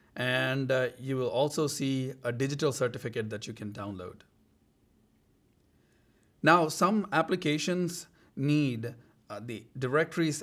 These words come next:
admin credentials. So not all applications need it, but some do. So if you have one of those applications, you go to the L dap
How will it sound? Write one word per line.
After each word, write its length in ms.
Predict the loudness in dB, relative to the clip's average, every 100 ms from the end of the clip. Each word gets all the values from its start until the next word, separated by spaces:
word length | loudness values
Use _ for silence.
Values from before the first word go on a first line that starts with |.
| -2
admin 400 | 0 2 0 0
credentials. 720 | -2 -2 -6 -10 -10 -16 -18 _ _ _ _ _ _ _ _ _ _ _
So 160 | -6 0
not 300 | 4 4 6
all 240 | 8 8
applications 600 | 6 2 0 -2 -2 -2
need 180 | 0 0
it, 220 | 0 -2
but 240 | 0 0 0
some 320 | 0 0 0
do. 260 | -2 -4 -8 -16 _
So 500 | -2 2 4 2 0 -6
if 160 | -6
you 120 | -4
have 320 | 0 0 0 2
one 140 | 4
of 140 | 4
those 220 | 4 2 2
applications, 880 | -2 -4 -4 -4 -2 -4 -6 -10 -20 _ _ _
you 80 | -2
go 180 | 4 4
to 160 | 4 0
the 260 | -2 -4 0
L 180 | 2 4
dap 300 | 2 0